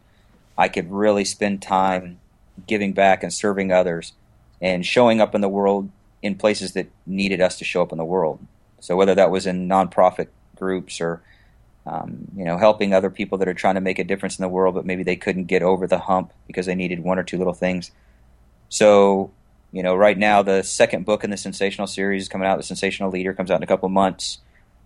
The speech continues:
Um, the book that I think I've been writing for most of my life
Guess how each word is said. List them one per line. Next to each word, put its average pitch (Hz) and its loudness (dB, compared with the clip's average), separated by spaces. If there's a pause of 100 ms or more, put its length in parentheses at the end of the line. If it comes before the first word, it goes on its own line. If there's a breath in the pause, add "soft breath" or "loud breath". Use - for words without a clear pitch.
(400)
Um, 73 -10 (120)
the - -6
book 131 0
that 135 4
I 123 8
think 131 -4
I've 135 2
been 120 -4
writing 110 2
for 107 -12
most 104 -4
of 120 -6
my 107 0
life 92 -2